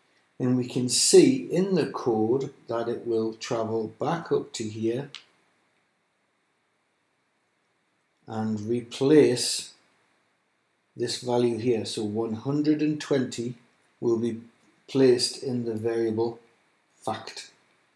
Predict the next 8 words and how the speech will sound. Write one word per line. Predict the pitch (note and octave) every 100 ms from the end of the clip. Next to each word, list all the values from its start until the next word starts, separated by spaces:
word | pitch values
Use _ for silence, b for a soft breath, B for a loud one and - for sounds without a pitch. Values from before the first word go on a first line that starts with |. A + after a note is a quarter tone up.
| _ _ _ _ _ _ _ _ _ _ _ - _ _ _ - - b b b b b b
So | - - A2
when | A#2+
it | A#2+ -
comes | D#3 D#3 -
to | C#3
this | B2 -
print | - F3 F3+
statement | - - A#2+ A#2 C#3 D#3+